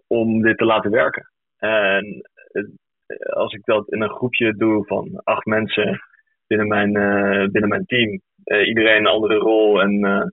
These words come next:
andere functie, achtergrond, dan was dat denk ik het eerste onderwerp waar mensen meteen over eens waren. Eh, dat en we willen het samen doen en we willen, eh, een positieve impact maken op de wereld. Eh, dus dat is misschien ook wel een beetje de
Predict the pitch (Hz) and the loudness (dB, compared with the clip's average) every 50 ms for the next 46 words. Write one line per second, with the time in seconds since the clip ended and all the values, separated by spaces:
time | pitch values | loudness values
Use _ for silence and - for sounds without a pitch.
0 | - _ _ _ _ _ _ - - 107 101 98 - - 113 107 104 - - 107 | -12 _ _ _ _ _ _ -4 -2 -2 -2 -2 -2 -2 0 0 0 2 2 2
1 | 101 101 101 - 104 107 - 107 101 - 104 101 98 - - _ _ _ _ _ | 2 2 2 2 0 0 -2 -6 -4 -4 -4 -4 -4 -6 -10 _ _ _ _ _
2 | _ _ _ _ _ _ _ - 107 107 104 104 104 104 95 85 - - _ _ | _ _ _ _ _ _ _ -2 0 2 2 2 2 2 0 -2 -4 -8 _ _
3 | _ 104 110 101 98 113 113 104 - 113 110 98 95 101 - 92 92 107 117 110 | _ -2 0 2 2 2 2 2 2 2 2 2 0 -2 0 2 2 2 2 2
4 | - 110 113 117 113 107 107 107 101 98 - 107 107 107 104 104 - - 107 104 | 2 0 0 0 2 2 2 2 2 0 -2 -2 0 0 -2 0 0 0 2 2
5 | 104 104 104 - - 110 110 110 107 98 110 110 117 113 - - - - - - | 0 0 -2 0 0 2 2 2 2 2 2 2 2 0 0 0 -2 -2 -4 -6
6 | - _ _ _ _ _ _ _ _ - - - - - - - 50 50 50 50 | -10 _ _ _ _ _ _ _ _ -6 -4 -2 -2 -2 -2 -2 -2 -4 -4 -4
7 | 50 - - - 110 110 110 - - - - 101 104 104 104 101 107 107 104 101 | -4 -6 -2 0 0 0 2 0 -2 0 2 2 2 2 2 2 2 2 2 2
8 | 101 101 98 - 117 110 110 113 113 107 110 110 107 107 101 95 - _ - - | 0 0 0 0 2 2 2 2 2 2 2 0 0 -2 -4 -8 -10 _ -4 -2
9 | 110 107 104 104 101 104 101 107 104 101 - - - - _ _ _ _ _ _ | 0 0 0 0 2 2 2 2 2 2 0 0 -4 -6 _ _ _ _ _ _
10 | _ _ _ _ - 104 101 101 104 - 113 107 107 104 104 95 117 110 107 - | _ _ _ _ -4 -2 0 0 0 0 0 0 -2 -2 0 0 0 0 0 0
11 | - 113 104 110 104 117 117 - 120 110 101 104 110 107 107 101 - 107 101 101 | -2 0 0 2 0 0 2 2 2 2 2 2 0 0 0 0 0 -2 -2 -2
12 | 107 110 123 131 117 101 - - - - - - 104 110 117 113 104 - - 104 | 0 2 2 2 2 0 -2 -4 -10 -10 -6 -4 -4 -2 -2 -4 -4 -2 -2 -2
13 | 98 98 101 98 104 101 - - 101 101 104 101 104 104 101 98 - _ _ 104 | -2 -2 -4 -4 -4 -4 -4 -4 -4 -2 -2 -2 -2 -2 -2 -4 -4 _ _ 0
14 | 101 98 98 | 2 2 0